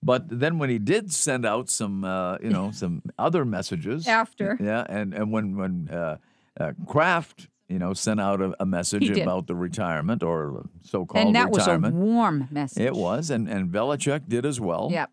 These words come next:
Speaker 1: a couple of days later.
Speaker 2: Right.
Speaker 1: And Brady responded to them,
Speaker 2: Yeah.
Speaker 1: uh, very favorably.
Speaker 2: Right.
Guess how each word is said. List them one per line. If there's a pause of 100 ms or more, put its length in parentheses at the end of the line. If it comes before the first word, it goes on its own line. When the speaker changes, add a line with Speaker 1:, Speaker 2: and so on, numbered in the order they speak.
(120)
Speaker 1:
a
couple
of
days
later.
Speaker 2:
Right. (220)
Speaker 1:
And
Brady
responded
to
them,
Speaker 2:
Yeah. (140)
Speaker 1:
uh,
very
favorably. (160)
Speaker 2:
Right.